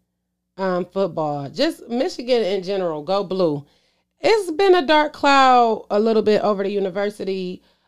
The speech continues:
Um, these look like a week, maybe two, over the Doctor Anderson, um, sexual allegations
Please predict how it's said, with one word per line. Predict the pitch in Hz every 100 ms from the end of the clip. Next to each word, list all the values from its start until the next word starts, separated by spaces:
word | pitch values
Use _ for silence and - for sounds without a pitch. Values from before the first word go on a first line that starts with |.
| -
Um, | 202 202 185 175 165 156 165 - _ _ _ _ _ _ - 190
these | 214 226 208 -
look | 202 214 190
like | 196 196
a | 190
week, | 180 202 175
maybe | 185 185 180
two, | 156 196 180 170 170 _ _ _ _ -
over | 208 226 214 214 208 196 185 175 165 -
the | 185
Doctor | 196 202 208 214
Anderson, | - 208 214 208 202 202 196 180 175 -
um, | 190 175 170
sexual | - 214 208 208
allegations | 196 190 180 196 190 - 180 175 -